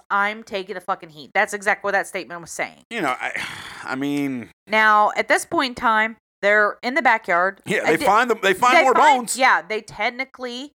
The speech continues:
Speaker 1: you know, they find Heather.
Speaker 2: Right.
Speaker 1: But
Speaker 2: They're finding more shit that's not Heather.
Speaker 1: they found a third femur, and that's what makes him say, "Oh, Fred."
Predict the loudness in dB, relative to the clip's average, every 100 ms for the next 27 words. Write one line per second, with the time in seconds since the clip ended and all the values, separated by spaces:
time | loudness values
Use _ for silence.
0 | -14 -2 2 2 0 -2 -2 -2 -4 -2
1 | -2 0 -2 -2 -6 _ _ _ -4 -2
2 | 2 2 2 2 0 2 2 2 2 0
3 | -2 2 2 0 -4 -6 -2 0 2 4
4 | 2 2 -2 -2 -2 -4 -8 -8 -6 -6
5 | -6 -10 -10 -6 -2 -2 -2 -6 -8 0
6 | 2 2 -2 -6 -2 -2 -4 -10 -12 -16
7 | -14 -8 -2 -2 -2 -4 0 2 0 -2
8 | -8 _ _ _ -2 0 0